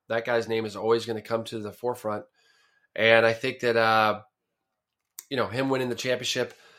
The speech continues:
and moving on to the, to the Yamaha team, World Superbike team that Garrett Gerloff is leaving. Uh, what do you expect from him next year? What do you expect him from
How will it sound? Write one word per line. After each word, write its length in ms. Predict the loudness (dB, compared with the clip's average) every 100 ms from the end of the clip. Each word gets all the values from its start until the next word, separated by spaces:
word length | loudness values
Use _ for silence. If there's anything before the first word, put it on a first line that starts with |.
| -18 -6
and 140 | -2
moving 260 | 0 2 6
on 180 | 6 4
to 100 | -2
the, 240 | -6 -6 -8
to 120 | -16
the 320 | -10 -8 -8 -10 -2
Yamaha 320 | 0 0 -2
team, 320 | -4 -8 -6
World 180 | -8 -8
Superbike 300 | -6 -4 -4
team 180 | -6 -10
that 120 | -6
Garrett 240 | -2 -2
Gerloff 340 | 2 2 2 -2
is 100 | -8
leaving. 360 | -4 -4 -6 -10 _ _ _ _ _ _ _ -18
Uh, 60 | -14
what 160 | -2 4
do 60 |
you 60 | 4
expect 320 | 2 0 -2
from 100 | -4
him 160 | -8 -8
next 280 | -8 -10 -12
year? 160 | -16 _ _
What 80 | -2
do 40 | 0
you 60 |
expect 320 | 0 2 2
him 80 | 0
from 240 | -6 -12